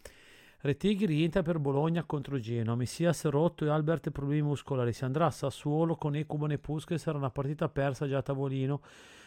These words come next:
<laughs> Questa è la nostra, è la verità nostra. Basta essere, ora vediamo. Bellini Leo, sei fantastico, tu sei quello sempre. Anna, ciao, bella serata, vado a dormire serena sognando la stella. Buonanotte a tutti. Ciao Anna,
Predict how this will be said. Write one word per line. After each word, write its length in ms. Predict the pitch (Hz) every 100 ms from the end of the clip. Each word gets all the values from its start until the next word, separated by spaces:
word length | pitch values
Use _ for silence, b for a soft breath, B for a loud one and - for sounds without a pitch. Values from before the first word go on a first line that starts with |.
| B
<laughs> 280 | B B -
Questa 440 | 185 196 - 160
è 20 |
la 120 | 139 135
nostra, 400 | 151 151 - 160
è 20 |
la 100 | 139
verità 480 | 135 180 160 147 156
nostra. 540 | 139 113 - - 120 B B B B B B B
Basta 520 | 135 180 160 - 151
essere, 540 | 175 196 - 208 190
ora 220 | 180 135
vediamo. 640 | 123 160 131 120 123 147 - B B B B B B -
Bellini 380 | 151 131 120 120
Leo, 180 | 120 117
sei 160 | 139
fantastico, 680 | 127 135 131 123 - 127 117
tu 140 | 156
sei 160 | 147 156
quello 320 | - 139 131
sempre. 720 | 120 127 120 113 110 110 104 - - B B B B
Anna, 400 | - 208 180 135
ciao, 440 | 123 196 147 120 107 B B B -
bella 300 | 147 170 165
serata, 640 | - 175 151 127 - 117
vado 240 | 117 151
a 40 | 165
dormire 360 | 156 156 180
serena 340 | 175 160 156 175
sognando 340 | - 151 151
la 80 | 160
stella. 480 | - 127 117 110 120
Buonanotte 480 | 127 135 143 156 156
a 40 |
tutti. 300 | - 120 120
Ciao 200 | - 160
Anna, 320 | 160 147 120